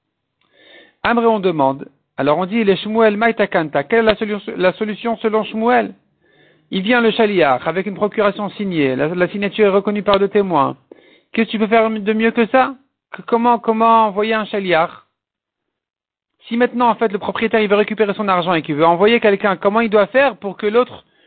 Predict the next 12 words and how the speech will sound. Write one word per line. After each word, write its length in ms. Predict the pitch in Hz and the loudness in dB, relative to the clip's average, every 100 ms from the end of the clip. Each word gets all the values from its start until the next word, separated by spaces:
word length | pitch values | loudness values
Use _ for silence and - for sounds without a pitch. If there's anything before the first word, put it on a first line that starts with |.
| _ _ _ _ _ _ | _ _ _ _ _ _
veuille 580 | 156 139 208 262 196 147 _ _ _ _ _ _ _ _ _ _ | -16 -2 2 2 0 -8 _ _ _ _ _ _ _ _ _ _
donner 300 | 156 190 226 | -4 -4 -2
l'argent 640 | 220 180 143 170 190 254 247 _ _ _ _ _ _ _ _ _ _ _ _ _ _ | -2 -2 -4 -4 -4 -6 -16 _ _ _ _ _ _ _ _ _ _ _ _ _ _
et 360 | 160 165 160 160 | -4 -2 0 -2
être 160 | 175 - | -6 -6
tranquille 540 | - 202 - 233 240 - | -6 -4 -4 -4 -4 -4
qu'il 680 | 196 185 226 - 185 180 | 0 2 2 -2 -8 -6
n'est 100 | 196 | -4
plus 160 | 196 202 | -2 0
responsable ? 760 | 185 190 202 185 262 233 139 127 _ _ _ _ _ _ _ _ _ _ _ | 0 0 -2 -2 0 -2 -4 -14 _ _ _ _ _ _ _ _ _ _ _
Comment 280 | - 196 226 | -4 2 2
le, 520 | 208 196 185 175 165 | 4 4 2 0 -4